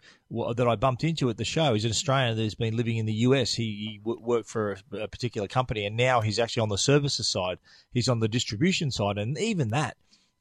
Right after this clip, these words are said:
is a massive area where, uh, the, the flow of products into certain countries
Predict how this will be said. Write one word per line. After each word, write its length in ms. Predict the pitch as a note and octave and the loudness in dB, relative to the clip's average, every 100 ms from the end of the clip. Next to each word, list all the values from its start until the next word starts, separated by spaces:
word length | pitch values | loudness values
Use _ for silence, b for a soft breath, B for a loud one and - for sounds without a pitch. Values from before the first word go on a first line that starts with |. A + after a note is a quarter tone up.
| - | -2
is 160 | C#3+ | 2
a 120 | C3+ B2 | 2 0
massive 720 | A#2 B2 D3+ F3+ - G#2+ G2 - | 0 0 0 0 2 0 -2 -2
area 560 | B2 D3 D3 F#2 F2+ | 2 4 4 2 0
where, 380 | G2+ G#2+ A2 G2+ B B B B | 2 4 4 2 B B B B
uh, 260 | A2+ A2 A2+ | -2 -2 -2
the, 160 | A2 A2 | -4 0
the 100 | A2+ | 0
flow 440 | - B2+ C#3 D3 | 0 6 8 10
of 140 | A2 - | 6 4
products 360 | C#3 B2+ - | 6 6 4
into 160 | A#2 G#2+ | 2 2
certain 380 | - C#3 A2 G#2+ | 4 4 2 0
countries 560 | - D3+ - G2+ G2 | 2 2 2 2 0